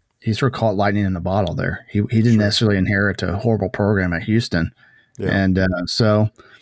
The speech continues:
Speaker 1: you know, huge jump to go from Houston to Texas. And, and, you know, I thought Charlie Strong was a good coach, but,
Speaker 2: Yeah.
Speaker 1: uh, obviously struggled at, uh, Texas. So.
Speaker 2: Yeah, but you know what? Did you see where he's hired now?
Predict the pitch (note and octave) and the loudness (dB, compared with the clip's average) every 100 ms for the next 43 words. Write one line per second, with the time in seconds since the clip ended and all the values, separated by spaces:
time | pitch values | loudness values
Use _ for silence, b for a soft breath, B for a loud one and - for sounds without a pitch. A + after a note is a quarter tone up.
0 | B B B - - A2 C3 - C3+ C#3 | B B B -4 -2 -4 -6 0 4 4
1 | A2+ G#2+ G2 - - _ - G#2+ G2+ - | 4 2 0 -4 -14 _ -4 0 0 0
2 | F#2+ A2+ G2+ F#2 F2 - G#2 G2+ - F#2 | 0 0 2 0 0 0 -2 -4 -2 0
3 | - - F2 - B B B B B B | 0 -2 -4 -6 B B B B B B
4 | B _ A#2+ A#2+ A2 G2+ A2 B2+ D3+ A#2 | B _ 2 4 4 2 2 0 0 0
5 | - - A2+ G#2+ F#2+ A2 A2 A2+ G2 G2 | 0 0 2 2 2 2 4 4 2 0
6 | G2+ F#2+ - G2 F#2+ - A#2 F#2+ - F#2+ | -2 -4 -2 -2 0 -2 -2 -2 -2 -2
7 | F2 - - _ A2 G2+ - F#2+ - G2 | -2 -4 -12 _ -2 0 -2 -6 -2 0
8 | F#2+ F#2 F2+ F2 - - - - G#2 F2+ | 0 -2 -2 -4 -6 -10 -10 -6 -4 -4
9 | - F#2+ F2+ - F#2+ F2+ F2+ B B B | -4 -4 -2 -4 -6 -6 -8 B B B
10 | B _ G2+ A2 F#2+ - G#2+ G2+ F#2 G#2 | B _ -8 -6 -10 -10 -8 -6 -6 -8
11 | C#3+ - _ G#2+ F#2+ G#2 A#2 A2+ A2 G#2+ | -10 -14 _ -12 -12 -8 -4 -2 -2 -6
12 | - A2 A2 G#2 G2+ B2 G3+ | -8 -6 -6 -6 -10 -10 -14